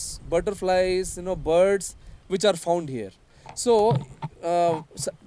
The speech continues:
southern birdwing ಏನಿದೆ, ಆ ಚಿಟ್ಟೆ ಏನಿದೆ, the largest butterfly of India, ನೀವು ಇಲ್ಲಿ ಬಿಟ್ರೆ ಮಧ್ಯ ನಿಮ್ಗೆ ಎಲ್ಲೂ ಸಿಗಲ್ಲ. You have to go all the way to Western Ghats.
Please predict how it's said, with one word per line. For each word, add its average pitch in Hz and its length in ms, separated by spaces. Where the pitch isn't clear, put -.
southern 226 280
birdwing 220 380
ಏನಿದೆ, 156 260
ಆ 139 40
ಚಿಟ್ಟೆ 233 300
ಏನಿದೆ, 139 340
the 143 120
largest 165 300
butterfly 151 380
of - 100
India, 113 220
ನೀವು 220 140
ಇಲ್ಲಿ 294 220
ಬಿಟ್ರೆ 170 300
ಮಧ್ಯ 202 220
ನಿಮ್ಗೆ 233 240
ಎಲ್ಲೂ 185 200
ಸಿಗಲ್ಲ. 117 260
You 190 140
have 220 140
to 247 120
go 226 120
all 190 160
the 175 80
way 160 120
to 147 100
Western 110 280
Ghats. - 180